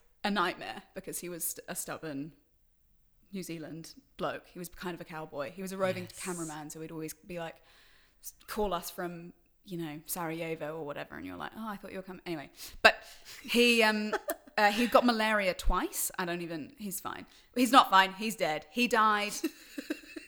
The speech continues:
Speaker 1: He died. The funny story about him is he died in the room opposite the room my mother died in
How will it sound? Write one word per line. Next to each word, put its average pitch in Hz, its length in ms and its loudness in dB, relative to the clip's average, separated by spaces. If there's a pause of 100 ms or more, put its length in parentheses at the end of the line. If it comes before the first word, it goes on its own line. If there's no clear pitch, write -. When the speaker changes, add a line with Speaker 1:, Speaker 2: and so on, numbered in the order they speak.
Speaker 1:
He 302 260 10
died. 226 580 10
The 262 60 2
funny 277 300 10
story 254 260 6
about 214 180 8
him 330 180 6
is 190 280 0
he 285 360 6
died 233 480 10 (160)
in 233 160 4
the 226 100 4
room 294 540 6
opposite 277 460 6
the 220 80 -4
room 233 260 0
my 214 100 4
mother 254 320 6
died 165 360 2
in 160 340 -4